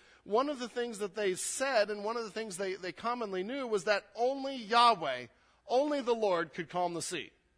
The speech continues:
And so that's a phrase they're used to. They've memorized this growing up. In Psalm eighty-nine, eight and nine, it says, "O Lord God of hosts,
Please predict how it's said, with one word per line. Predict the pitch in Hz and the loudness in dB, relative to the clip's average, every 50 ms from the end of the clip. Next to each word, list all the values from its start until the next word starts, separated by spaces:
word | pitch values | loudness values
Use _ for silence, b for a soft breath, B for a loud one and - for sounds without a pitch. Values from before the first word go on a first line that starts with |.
| _ _ _ _ _ _ _ _ _ _ _ b b b b b b b b b b b b b - | _ _ _ _ _ _ _ _ _ _ _ b b b b b b b b b b b b b -4
And | - 202 202 | -4 -4 -2
so | 160 202 | -2 -2
that's | 190 175 226 269 285 - | 0 2 2 2 2 0
a | 311 | -4
phrase | 233 - - 247 262 262 254 240 196 156 | -6 -4 0 2 2 2 2 0 -2 0
they're | 202 202 | 0 0
used | 196 202 220 220 175 - | 0 0 -2 -2 -4 -4
to. | - 165 170 | -4 -4 -2
They've | 175 196 185 151 | 0 0 -2 0
memorized | 185 208 247 285 277 262 240 226 220 185 | 0 0 2 2 2 2 2 2 2 0
this | 196 185 - | -4 -6 -6
growing | - 208 208 208 196 170 | -4 -2 0 0 0 0
up. | 160 165 165 196 | 0 0 0 -2
In | 190 170 | -6 -6
Psalm | - - - 254 262 269 254 240 226 | -6 -4 -2 -2 0 0 0 0 0
eighty-nine, | 220 220 226 233 226 208 202 202 196 | -2 -2 -2 -2 -2 0 0 2 2
eight | 196 196 190 180 | 2 0 -2 -2
and | 185 | -2
nine, | 190 190 190 | -2 -2 -2
it | 180 - | -2 -4
says, | - 185 156 175 | -4 -4 -4 0
"O | 208 240 262 | 0 0 2
Lord | 269 254 240 240 233 220 | 2 4 4 4 4 4
God | 190 226 220 220 214 | 2 2 4 4 2
of | 190 170 | 0 0
hosts, | 202 214 175 170 160 - - | 0 0 0 0 -2 -6 -12